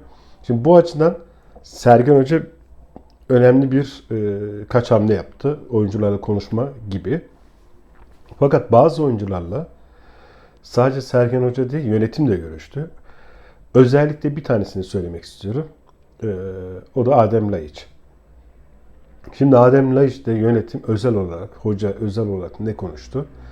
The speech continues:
Hemen size aktaralım. Bana göre çok büyük bir yetenek aslında.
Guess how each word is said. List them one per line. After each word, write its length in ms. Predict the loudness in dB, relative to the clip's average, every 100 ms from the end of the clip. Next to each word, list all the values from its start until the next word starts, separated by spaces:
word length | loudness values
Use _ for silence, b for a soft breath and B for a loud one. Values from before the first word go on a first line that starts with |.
| B B B B B
Hemen 220 | -8 -6 -4
size 220 | 2 4
aktaralım. 480 | 4 -2 -4 -6 -10 -20 -20 _ _ _ b b b b b b b b b _ _ _ _ _ _ 2 8
Bana 180 | 8
göre 240 | 8 6 4
çok 320 | 0 -2 -2
büyük 220 | -2 0
bir 60 | -2
yetenek 380 | -2 -2 -4 -8
aslında. 440 | -12 -16 -20